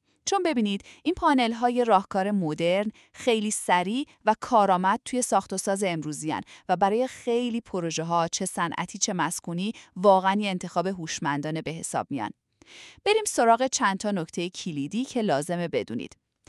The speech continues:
اولاً، ساندویچ پانل دیواری اصلاً چی هست و چه فایده‌ای داره؟ خیلی ساده است. مسئله ساختمونی مدرنیه که سه لایه داره. دو تا ورق فلزی بیرون و یه هسته عایق وسطشون، مثل پلیورتان که بهترین عایق گرماست،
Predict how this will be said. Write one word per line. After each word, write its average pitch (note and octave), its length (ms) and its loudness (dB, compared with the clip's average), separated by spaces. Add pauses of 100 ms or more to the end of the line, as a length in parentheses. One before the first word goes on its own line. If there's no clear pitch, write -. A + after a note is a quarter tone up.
(300)
اولاً، F#4+ 400 4
ساندویچ G3+ 400 0
پانل G3 240 0
دیواری G3 360 2
اصلاً B3+ 300 2
چی - 180 0
هست C4+ 340 2
و B3+ 40 -2
چه A#3+ 140 -4
فایده‌ای D#3 460 -2
داره؟ G#2+ 260 -4 (100)
خیلی G4 400 0
ساده D#3 340 2
است. - 220 -6 (340)
مسئله D#4+ 440 4
ساختمونی A3+ 640 2
مدرنیه G#3+ 580 0
که A#3 120 -4
سه G3 240 0
لایه C#3+ 300 0
داره. B2+ 240 -6 (500)
دو F4 80 0
تا F4+ 180 4
ورق C4+ 300 6
فلزی G3+ 500 -2
بیرون G3 340 0
و C4 140 2 (200)
یه G#3+ 220 0
هسته G3+ 400 2
عایق F3 480 2
وسطشون، D#3+ 680 -2 (220)
مثل G#3 220 0
پلیورتان E3+ 800 -2 (240)
که A3+ 100 -2
بهترین A3+ 580 2
عایق F#3 220 2
گرماست، D3+ 680 0